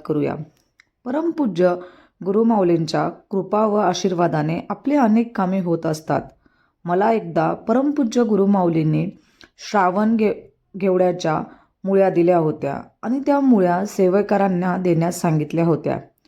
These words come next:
त्या मुळ्या प्रवेशद्वाराच्या आतील बाजूस बांधायच्या होत्या. त्याचप्रमाणे मी स्वतःसाठी ठेवून केंद्रातील सर्व सेवेकरांना त्या मुळ्या देऊन टाकल्या होत्या.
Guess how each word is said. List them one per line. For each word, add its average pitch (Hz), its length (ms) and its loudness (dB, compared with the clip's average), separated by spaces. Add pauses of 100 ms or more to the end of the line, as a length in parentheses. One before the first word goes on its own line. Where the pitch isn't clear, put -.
(380)
त्या 202 160 0
मुळ्या 175 420 0
प्रवेशद्वाराच्या 175 1080 2 (180)
आतील 190 320 0
बाजूस 165 460 0
बांधायच्या 165 520 0
होत्या. 151 360 0 (720)
त्याचप्रमाणे 240 840 0
मी 208 200 2
स्वतःसाठी 202 720 0
ठेवून 165 560 -2
केंद्रातील 196 640 0
सर्व 202 340 0
सेवेकरांना 180 800 0 (600)
त्या 285 140 4
मुळ्या 220 360 4
देऊन 185 320 2
टाकल्या 165 380 0
होत्या. 151 340 -2